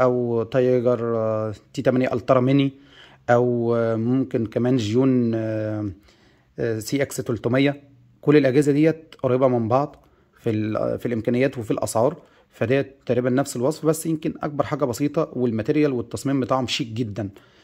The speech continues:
يعني الجهاز التصميم بتاعه مختلف تمامًا، بس حاجه شيك وحاجه يعني بصراحه انا شايفها محترمه جدًا. طيب، آه، دي طبعًا الواجهه الاماميه بتاعه الجهاز عشان الناس تشوفها كويس. طبعًا هنا بيبقى فيه لمبتين، اللمبه الخاص بالسيجنال واللمبه الخاص بالباور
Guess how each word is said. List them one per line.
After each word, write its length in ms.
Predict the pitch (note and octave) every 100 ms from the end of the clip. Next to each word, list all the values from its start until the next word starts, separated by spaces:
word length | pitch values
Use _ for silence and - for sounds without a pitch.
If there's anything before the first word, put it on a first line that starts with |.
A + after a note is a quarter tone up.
| _ _ -
يعني 140 | G#2
الجهاز 340 | G2+ G#2 B2+ C3
التصميم 400 | - A2+ C3 C3
بتاعه 380 | A#2 C3+ C#3+ -
مختلف 360 | A2+ - C3+ -
تمامًا، 320 | B2 A#2+ G#2+
بس 260 | G2+ -
حاجه 200 | A2 C3
شيك 320 | B2 C3+ C#3+ -
وحاجه 580 | A2+ B2+ A#2+ A2+ A2
يعني 340 | A2 A#2 G2+ G#2 - _ _ _ _ _ _ _
بصراحه 340 | - - A#2+ C3
انا 80 | G#2
شايفها 600 | B2 - A#2+ A2 G#2 G2
محترمه 460 | G2 - C3 A2+
جدًا. 200 | G#2 F2 F#2 _ _ -
طيب، 180 | G#2+ - _ - _ -
آه، 200 | C3 A#2+
دي 180 | B2 D3+
طبعًا 300 | C#3+ B2 A#2+
الواجهه 420 | - G#2 C3 B2
الاماميه 340 | A2+ A2+ B2
بتاعه 180 | A2 B2+
الجهاز 400 | G#2 G2+ A2 D3
عشان 220 | C3 A#2+ A#2
الناس 380 | A2 G#2 -
تشوفها 380 | - - B2 -
كويس. 480 | - B2 D#3+ E3+ -
طبعًا 340 | - D3+ C3+
هنا 180 | A#2+ C3
بيبقى 300 | B2 B2 A#2
فيه 180 | A2+ A#2+
لمبتين، 460 | A#2 A2 G#2+ B2 B2+
اللمبه 320 | A2 A#2+ A2+
الخاص 220 | - G#2+
بالسيجنال 460 | A2+ - B2 A#2+ A2
واللمبه 340 | G#2+ A#2+ A2+
الخاص 240 | - B2
بالباور 540 | G#2 G#2+ G#2 C3 D#3